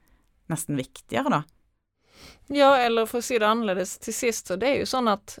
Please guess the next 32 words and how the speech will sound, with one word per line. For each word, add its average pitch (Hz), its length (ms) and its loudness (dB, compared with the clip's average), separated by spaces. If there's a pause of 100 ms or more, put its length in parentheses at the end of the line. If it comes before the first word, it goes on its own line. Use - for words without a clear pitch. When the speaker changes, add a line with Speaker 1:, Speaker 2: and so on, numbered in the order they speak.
Speaker 2:
ehm, 190 360 -4 (760)
alltså 233 160 -6
det 226 100 0
finns 247 420 0
ju 185 60 -2
inte 254 180 -4
någon 226 340 0
såna 196 400 2 (300)
naturliga 214 760 2
skillnad 202 560 0
mellan 170 460 -2 (420)
den 196 240 2
otillregnliga 180 760 0
och, 185 240 -2 (400)
och 170 500 -4
tillregnliga. - 540 -8 (220)
Speaker 1:
Nej. 143 220 -2 (180)
Speaker 2:
Som - 180 2
vi 202 80 4
kan 196 160 4
liksom 196 240 0
finna 208 500 2
och 180 100 0
identifiera 185 920 2
i 180 160 0
verkligheten. - 800 -6
Det 240 60 2 (180)
är 285 40 2
ju 226 300 2 (460)
normativa 196 1200 4 (160)
konstruktioner 214 800 0
då, 233 100 -2